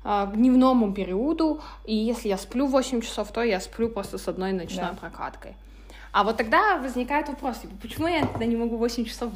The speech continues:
Speaker 1: днём проходить? Не то чтобы я не знаю ответа, но <laughs> вдруг у кого-то он возник.
Speaker 2: Я уже упоминала то, что, например, прокладки и тампоны, да? А, тампоны,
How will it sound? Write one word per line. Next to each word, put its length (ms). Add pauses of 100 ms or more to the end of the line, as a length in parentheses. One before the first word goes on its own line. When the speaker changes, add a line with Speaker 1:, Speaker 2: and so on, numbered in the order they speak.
Speaker 1:
днём 240
проходить? 420
Не 140
то 100
чтобы 300
я 100
не 180
знаю 280
ответа, 280
но 240 (120)
<laughs> 440
вдруг 220
у 80
кого-то 400
он 100
возник. 340 (640)
Speaker 2:
Я 240
уже 180
упоминала 500
то, 120
что, 200
например, 380 (100)
прокладки 520
и 80
тампоны, 520
да? 220 (520)
А, 300
тампоны, 840